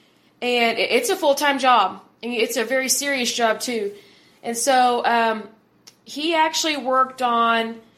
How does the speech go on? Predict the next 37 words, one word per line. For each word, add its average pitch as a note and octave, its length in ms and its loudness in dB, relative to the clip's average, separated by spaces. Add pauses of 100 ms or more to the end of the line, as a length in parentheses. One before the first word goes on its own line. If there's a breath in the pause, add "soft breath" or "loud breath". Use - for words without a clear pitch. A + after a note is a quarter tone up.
(460 soft breath)
being D4 280 -2
the C4 100 2
mediator B3+ 720 2
between, A#3+ 760 -4 (180 loud breath)
uh, A3 200 0
people D4+ 480 -2
in C#4 80 0
this B3+ 180 0
town B3+ 320 0
in B3 80 -4
Oklahoma A3+ 920 0 (540 soft breath)
and, A3+ 160 0
I A3 120 4
guess, A#3+ 480 2
the A#3 160 -10
E A#3+ 180 -4
P A#3 240 -6
A C4 380 4
or A3 120 2
one G#3+ 180 0
of A3 100 -2
these G3+ 180 -8
government A#3 320 0
agencies C4 800 -4 (400 soft breath)
in A3 80 -8
helping C#4+ 380 4
to D4+ 120 -4
decide B3 760 2 (360 soft breath)
which C4 400 0
homeowners B3+ 760 0
get A#3 220 -2
money A#3 340 0
and A#3 100 -2
how A#3 160 2
much A#3 280 0
they A3 160 -2
get G#3 500 -2